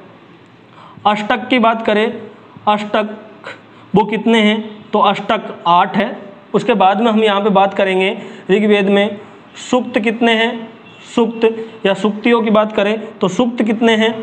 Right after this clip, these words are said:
यहाँ पे याद रखना एक हजार सत्रह और उसमें ग्यारह जोड़ेंगे तो कितने सूक्त हो जाएंगे, ये हो जाएंगे एक हजार अट्ठाईस सूक्त है। इसके बाद में छंद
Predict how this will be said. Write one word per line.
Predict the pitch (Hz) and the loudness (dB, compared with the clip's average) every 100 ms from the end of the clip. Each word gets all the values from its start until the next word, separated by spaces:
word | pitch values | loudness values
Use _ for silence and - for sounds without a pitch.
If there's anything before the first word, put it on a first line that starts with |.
| - - - - - - - - - 185 | -14 -18 -20 -20 -20 -20 -20 -20 -6 0
यहाँ | 185 208 | 2 2
पे | 220 | 2
याद | 220 190 | 2 4
रखना | 175 156 147 143 - - - 165 | 2 0 -2 -6 -18 -20 -8 0
एक | 202 220 | 2 2
हजार | 220 233 | 2 2
सत्रह | 226 208 240 | 2 2 2
और | 247 247 208 | 2 4 4
उसमें | 185 226 202 | 4 2 2
ग्यारह | 185 185 214 | 2 2 4
जोड़ेंगे | 202 196 202 | 4 6 4
तो | 202 208 | 4 0
कितने | 202 233 233 | 0 2 2
सूक्त | 233 247 247 | 2 -2 2
हो | 233 220 | 4 4
जाएंगे, | 226 226 240 262 - - - - - | 4 2 0 -2 -10 -18 -20 -12 0
ये | 170 | 4
हो | 247 208 | 4 2
जाएंगे | 190 196 202 208 208 | 2 2 0 0 2
एक | 214 220 175 | 2 2 -2
हजार | 170 160 175 190 190 | 0 0 0 0 0
अट्ठाईस | 185 - 180 185 220 - - 226 | -4 -2 0 0 0 -4 -4 0
सूक्त | 208 - 175 | 0 0 -4
है। | 120 - - - - - - | -4 -10 -18 -20 -20 -10 -4
इसके | 190 269 | 0 2
बाद | 220 214 214 | 2 2 2
में | 220 226 - - - - _ _ | 2 2 -4 -12 -20 -20 _ _
छंद | - 214 240 247 254 | -4 -2 0 2 2